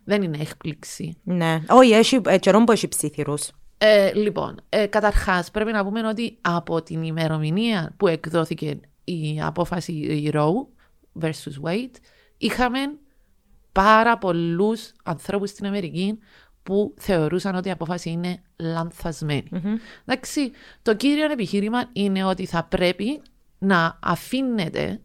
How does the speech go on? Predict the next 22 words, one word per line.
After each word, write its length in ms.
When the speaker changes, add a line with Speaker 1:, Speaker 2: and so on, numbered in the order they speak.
Speaker 1:
στα 340
νομοθετικά 600
σώματα 580
των 240
πολιτιών 640
να 360
αποφασίζουν 800
για 200
ζητήματα 840
αυτής 580
της 220
φύσης. 500
Ωραία. 480
Έχουμε 400
πολιτείες 500
στην 180
Αμερική 520
οι 160
οποίες 600
είναι 460
πολύ 580
εναντίον 760